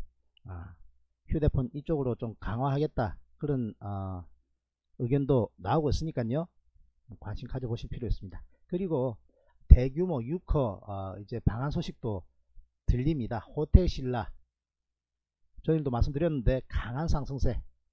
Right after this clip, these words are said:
그죠? 뭐 여기 정도에서 끊어 먹었습니다만 추가 상승 뭐 내목이, 내목이 아니다. 그렇게 생각하고 있습니다만 눌려주면 적극적으로 이제, 아,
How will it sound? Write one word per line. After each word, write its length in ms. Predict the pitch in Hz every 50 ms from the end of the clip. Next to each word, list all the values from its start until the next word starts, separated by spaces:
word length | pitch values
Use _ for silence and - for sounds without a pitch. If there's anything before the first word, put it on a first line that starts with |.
| _ _ _ _ _ _ _ _ -
그죠? 240 | - 117 147 170 170 _ -
뭐 180 | 107 104 101
여기 160 | 117 143 151
정도에서 320 | 131 123 123 127 127 - 131
끊어 200 | - 165 156 143
먹었습니다만 800 | 131 147 160 127 - - 113 104 98 104 104 113 123 117 98 - - - - _ _ _ -
추가 240 | - - 131 139
상승 360 | 135 139 123 110 - 123 110 98 107 -
뭐 260 | - 98 98 101 95 -
내목이, 440 | - 104 127 135 139 123 - - - - _ -
내목이 340 | - 113 131 131 117 101
아니다. 420 | 80 80 - 139 160 156 135 - - - - _ _ _ _ -
그렇게 180 | - - - 117
생각하고 340 | 107 135 135 135 143 139
있습니다만 520 | 113 - 139 139 135 123 113 117 135 120 101 - - _ _ _ _ _ -
눌려주면 580 | - 107 120 131 143 170 190 175 196 202 147 123
적극적으로 720 | - - - - 190 - - 180 160 151 156 170 170 165 151 - _ _ _ _ _ _ _ -
이제, 380 | 120 113 107 123 123 113 101 95 -
아, 300 | 101 92 92 90 82